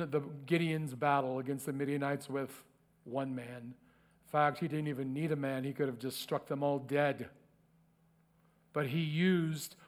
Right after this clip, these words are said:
who he wanted to use to bring about a result so that people would understand that God works in the lives of people. And it's the times when,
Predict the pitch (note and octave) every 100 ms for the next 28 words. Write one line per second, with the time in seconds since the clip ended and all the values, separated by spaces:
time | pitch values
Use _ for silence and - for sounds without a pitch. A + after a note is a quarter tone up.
0 | - - F#3 E3+ F#3+ E3+ F3 F3 - F3
1 | D#3 C3+ C3 C3 - - - - D#3 B2
2 | E3 E3 D#3 D#3 C#3 C#3 A2+ A#2 D3 C#3+
3 | C3+ - - - D3+ - F3 E3 D#3 D3+
4 | D3+ C#3 - E3+ D#3 D3+ C3 A#2 C#3 C#3+
5 | C#3 B2 C3+ C#3 - C3+ B2 A#2+ B2 C3
6 | B2 C3 - - D3+ - C3+ B2+ B2 -
7 | _ _ _ _ _ _ _ _ _ _
8 | _ _ _ _ _ _ _ _ _ _
9 | - F3 F#3 F#3+ - - G3 G3+ G3+ D#3
10 | D#3 F3 E3